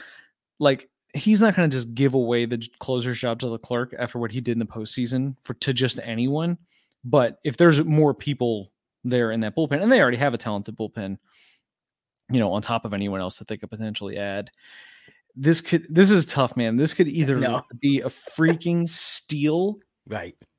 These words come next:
Speaker 1: or, or just like, "Oh man, that, you know, that pick, like, I,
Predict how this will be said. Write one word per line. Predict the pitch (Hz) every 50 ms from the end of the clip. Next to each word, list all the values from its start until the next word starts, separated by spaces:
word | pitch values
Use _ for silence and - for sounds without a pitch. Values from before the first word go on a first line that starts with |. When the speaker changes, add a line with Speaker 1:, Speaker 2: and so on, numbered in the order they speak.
| _ _
Speaker 1:
or, | 151 143 139 135 127 123 120 120 113 - - _ -
or | 147 135
just | 123 123 127 - - 120
like, | 120 117 113 - -
"Oh | - 139 135 123
man, | 113 120 120 113 110 107
that, | 110 117 117 117 - _ _ _ _ _
you | - 123
know, | 107 90 95 - _ _
that | - 120 -
pick, | - 135 120 - - -
like, | 113 101 101 - -
I, | - 120 120 120 110 110 110 -